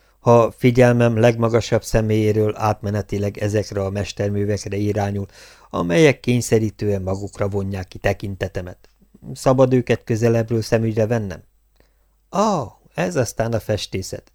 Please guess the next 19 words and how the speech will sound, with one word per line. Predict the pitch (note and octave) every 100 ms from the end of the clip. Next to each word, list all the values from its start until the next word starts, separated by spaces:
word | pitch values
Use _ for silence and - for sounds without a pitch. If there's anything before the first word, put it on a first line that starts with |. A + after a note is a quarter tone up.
| _
Zseniális. | G#2 - A#2 G#2+ G#2+ G2 F#2+ G2+ - _ _ _ _ _ _
A | -
névjelzéseket | F3+ G3 F#3 F3 D#3 D3+ D3 - - -
nem | - -
tudom | D3 C3+ A#2+
tisztán | B2 - A2+ A2
kivenni, | A#2 A2 G#2+ G#2+ A#2
de | A#2+ B2+ C#3+ -
egyik | - E3+ E3+ E3+ E3+
is, | C#3+ - - D3
másik | C3 B2 - C3
is | C#3+ -
felséged | - A#2 A2 - A#2 B2 A#2
országának | A#2+ A2 - G#2+ A2+ A2 G2
legelső | G2+ G#2+ G#2+ G2+ - G#2+
művészétől | G#2+ G#2 G2+ F#2+ - G2+ - G2+
kell, | - G2+
hogy | G2 G2+
származzon.” | - G2+ G2 F#2+ F#2+ - G2